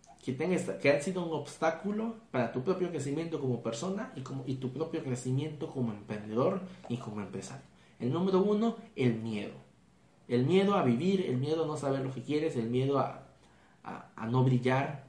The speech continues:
el miedo a, a, a brillar también. Hay gente que le tiene mucho miedo al éxito.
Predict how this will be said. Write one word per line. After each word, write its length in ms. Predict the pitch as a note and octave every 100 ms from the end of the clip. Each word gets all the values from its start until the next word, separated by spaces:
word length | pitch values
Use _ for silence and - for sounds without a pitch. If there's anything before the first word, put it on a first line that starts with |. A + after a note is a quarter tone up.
| -
el 140 | A#2+
miedo 380 | A#2 C3 C3+ D3
a, 140 | B2 -
a, 60 |
a 260 | B2+ A#2 A#2
brillar 480 | B2 G#2+ A2+ A#2+ F#2+
también. 300 | A2+ A#2 C#3
Hay 80 | B2
gente 220 | B2 C3
que 100 | B2
le 60 |
tiene 200 | A2 A#2+
mucho 400 | A#2+ C#3 G#3 -
miedo 240 | C3+ C#3+ C3
al 120 | A2
éxito. 440 | A#2+ - B2+ -